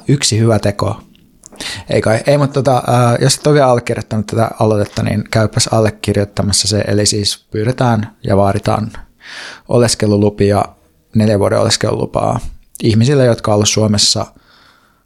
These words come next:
vuodesta kaksituhatta seitsemäntoista alkaen odottamassa turvapaikkaa. Ää, ja sitten yksi suositus, jos sul-, jos olet itse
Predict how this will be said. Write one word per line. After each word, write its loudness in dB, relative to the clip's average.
vuodesta 0
kaksituhatta -4
seitsemäntoista -6
alkaen 2
odottamassa -4
turvapaikkaa. -2
Ää, 4
ja 0
sitten 0
yksi 0
suositus, 0
jos 2
sul-, 0
jos 2
olet 0
itse -2